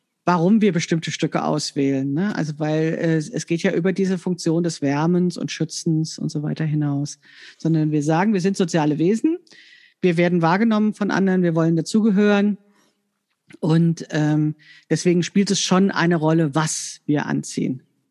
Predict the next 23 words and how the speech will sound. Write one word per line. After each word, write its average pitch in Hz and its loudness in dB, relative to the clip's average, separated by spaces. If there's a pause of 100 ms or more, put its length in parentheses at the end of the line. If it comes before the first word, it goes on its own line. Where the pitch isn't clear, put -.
(260)
Und 175 0
deswegen 190 4
haben 220 4
wir 247 4
wahrscheinlich 196 2
auch 165 -2
alle 196 2
so 185 0
riesengroße 208 0
Kleiderschränke, 170 0
so 170 0
gut 156 -4
gefüllte, 170 0 (640)
weil 208 2
das 196 -2
gar 175 2
nicht 233 0
so 190 -2
leicht 165 -2
ist, - -4
da 175 2
so 175 0
sein 175 2